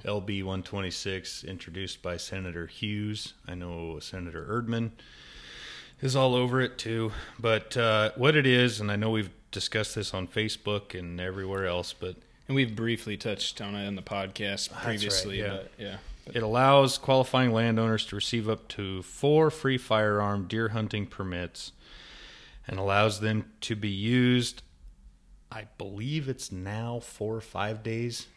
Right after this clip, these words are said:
Speaker 1: ahead
Speaker 2: Yeah.
Speaker 1: of the normal
Speaker 2: Yep.
Speaker 1: Nebraska rifle season. It was seven. They've amended that down to anywhere from three to five. I guess we're not sure. It's still murky on a lot of this.
Speaker 2: Yep.
Speaker 1: But, uh, it was to the fact that if they would, the landowners would qualify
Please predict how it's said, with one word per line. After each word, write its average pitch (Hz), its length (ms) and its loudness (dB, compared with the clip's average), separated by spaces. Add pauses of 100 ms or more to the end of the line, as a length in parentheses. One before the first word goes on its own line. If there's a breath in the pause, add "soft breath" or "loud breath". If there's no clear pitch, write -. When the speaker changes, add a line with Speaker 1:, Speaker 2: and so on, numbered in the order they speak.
(120)
Speaker 1:
ahead 110 380 0
Speaker 2:
Yeah. 110 60 2
Speaker 1:
of 104 120 -4
the 101 100 -2
normal 104 720 -2 (140)
Speaker 2:
Yep. 104 120 -4
Speaker 1:
Nebraska 104 420 0
rifle 104 360 0
season. 120 540 -2 (100)
It 92 160 -4
was 107 280 2
seven. 113 520 2
They've 95 180 -2
amended 98 460 -2
that 101 220 0
down 98 380 -2
to - 100 -14 (840)
anywhere 110 340 -2
from 98 160 -10
three 98 200 -2
to 92 60 -4
five. 87 320 -6
I 85 80 -4
guess 95 260 -4
we're 104 60 -2
not 95 140 -2
sure. - 200 -2
It's 92 120 -6
still 120 280 2
murky 110 420 0
on 107 100 0
a 95 40 -2
lot 101 200 0
of 95 60 -4
this. 95 200 -2 (140)
Speaker 2:
Yep. 123 200 -2 (460 loud breath)
Speaker 1:
But, 104 380 0
uh, 98 260 2 (1500)
it 117 200 -2
was 160 500 8
to - 100 0
the 135 80 6
fact 117 360 2
that 110 100 -2
if 98 140 -6
they 104 140 0
would, 95 160 -4
the 95 120 -2
landowners 110 500 0
would 98 140 -8
qualify 98 680 0